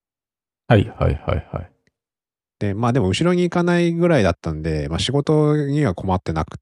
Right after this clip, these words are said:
Speaker 2: なかったんで、まあ、いいかと思ってそのまま使ってたんですけど。
Speaker 1: うん。
Speaker 2: まあ、もう八年も経っ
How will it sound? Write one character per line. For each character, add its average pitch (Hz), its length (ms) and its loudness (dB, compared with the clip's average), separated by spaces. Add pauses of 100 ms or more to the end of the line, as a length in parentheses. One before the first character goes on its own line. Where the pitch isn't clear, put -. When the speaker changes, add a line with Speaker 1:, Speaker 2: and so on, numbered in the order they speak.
Speaker 2:
な 92 80 -2
か - 120 -6
っ - 60 -10
た - 120 -10
ん 92 100 -14
で、 85 300 -12 (560)
ま 101 80 -2
あ、 - 20 0
い 110 60 -2
い - 20 -6
か 85 220 -2
と 80 80 -10
思 73 80 -10
っ - 20 -8
て - 80 -14
そ - 60 -10
の 85 80 -4
ま 78 60 -4
ま 73 40 -2
使 - 160 -8
っ 80 60 -2
て 76 80 -4
た 62 100 -10
ん - 40 -18
で 71 60 -14
す - 60 -20
け - 80 -10
ど。 69 220 -8 (560)
Speaker 1:
う 107 40 2
ん。 92 140 0 (380)
Speaker 2:
ま 95 80 -8
あ、 - 20 -6
も 101 140 -2
う - 20 0
八 - 260 -4
年 113 160 0
も 80 140 -6
経 95 100 -2
っ 98 40 -2